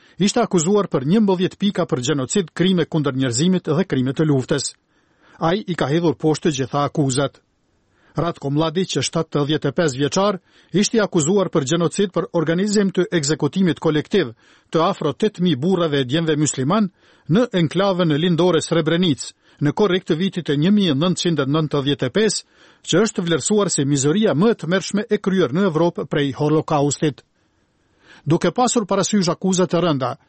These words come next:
rasti Mladicit ishte shndrruar në një proces gjyqësor të profilit të lartë të krimeve të luftës, prej procesit të Nurembergut kundër udhëheqjes së nazistëve gjerman pas luftës së dytë botërore.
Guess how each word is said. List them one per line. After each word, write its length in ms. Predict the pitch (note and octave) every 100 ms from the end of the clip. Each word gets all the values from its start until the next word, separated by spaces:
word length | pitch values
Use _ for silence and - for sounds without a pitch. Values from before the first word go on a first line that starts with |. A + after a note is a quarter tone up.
| _ _
rasti 340 | D3 F#3 F3+ F3
Mladicit 560 | D3 B2 G#3 A3+ G#3 _ _ -
ishte 300 | G#3+ - G3+
shndrruar 500 | - D3 D#3+ G#3 F#3
në 140 | D#3
një 80 | D#3
proces 400 | - D3+ - F#3+
gjyqësor 480 | C3 D3 C#3 G3+ G3
të 160 | - C3+
profilit 460 | F3+ G#3+ E3 D3+
të 100 | C#3
lartë 340 | E3 G3 F3 E3+
të 120 | D3
krimeve 360 | F3 F3+ D#3 C3+
të 120 | C#3
luftës, 400 | F#3+ G3+ G3+ - _ _ _ _ _
prej 300 | G3+ A#3+ A#3 D#3+
procesit 520 | G#3 - F#3+ G3 -
të 200 | G3 G3
Nurembergut 800 | D3 F#3 F#3+ F3 E3+ C3 C3+ B2+ _ _ -
kundër 360 | A#3 A3 G#3+ -
udhëheqjes 520 | D#3+ D3+ G3 F3+ -
së 40 | D3
nazistëve 440 | C3+ F3 F3+ D3+
gjerman 420 | B2 C3+ G3 G#3+ - _ -
pas 200 | A#3 -
luftës 320 | F#3 G3 -
së 80 | F3
dytë 280 | A#2+ B2+ C3+
botërore. 580 | A#2+ C3+ C#3 C3+ C#3